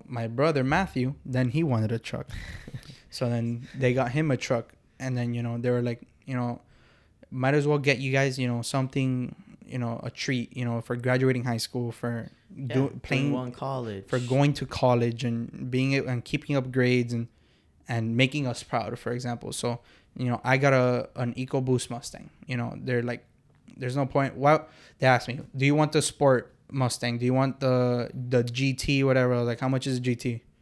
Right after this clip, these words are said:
Speaker 1: I got "fifty thousand." I go, "How much is the
Speaker 2: <laughs>
Speaker 1: EcoBoost?"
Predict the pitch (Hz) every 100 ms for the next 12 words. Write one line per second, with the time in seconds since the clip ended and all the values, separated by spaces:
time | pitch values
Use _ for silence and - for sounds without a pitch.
0 | _ _ - 175 185 170 156 151 135 123
1 | 117 117 127 - - 123 - _ _ _
2 | _ _ _ - 139 143 131 135 151 151
3 | 123 123 120